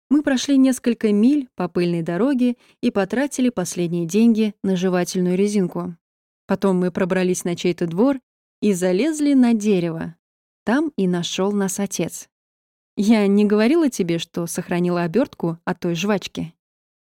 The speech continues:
Все эти годы она лежит в моей шкатулке. Она олицетворяет первое моё приключение в большом мире.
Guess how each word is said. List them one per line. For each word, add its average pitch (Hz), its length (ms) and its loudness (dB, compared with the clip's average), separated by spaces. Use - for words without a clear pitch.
Все 311 420 0
эти 240 200 -4
годы 196 460 2
она 175 200 -2
лежит 170 340 -4
в - 60 -12
моей 175 280 -2
шкатулке. 170 760 -8
Она 214 400 4
олицетворяет 185 800 -2
первое 262 400 0
моё 185 280 0
приключение 240 760 0
в - 80 -8
большом 180 460 -2
мире. 170 400 -2